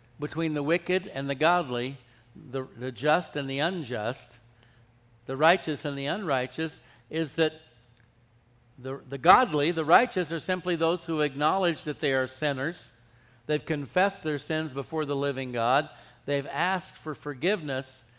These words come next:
and they've been washed with the precious blood of the Lord Jesus Christ. We're no better than anybody else, those of us that are saved, that are born again.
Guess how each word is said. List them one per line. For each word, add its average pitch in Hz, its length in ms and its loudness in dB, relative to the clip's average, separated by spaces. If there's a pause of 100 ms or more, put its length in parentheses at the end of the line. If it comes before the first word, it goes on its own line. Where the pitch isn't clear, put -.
(180)
and 147 180 -6
they've 147 160 0
been 139 220 -6
washed 156 600 0 (600)
with 131 140 -8
the 127 80 -10
precious 160 480 -2
blood 135 360 0
of 120 120 -8
the 127 80 -6
Lord 123 260 -4
Jesus 113 400 -12
Christ. - 500 -14 (1400)
We're 156 140 -2
no 208 140 4
better 160 420 6
than 135 220 -6
anybody 151 520 0
else, 101 540 -6 (300)
those 139 280 0
of 143 120 -2
us 139 220 2
that 131 180 -2
are 127 100 -6
saved, 131 480 0 (340)
that 147 120 -2
are 139 80 -4
born 143 260 -2
again. 143 380 -4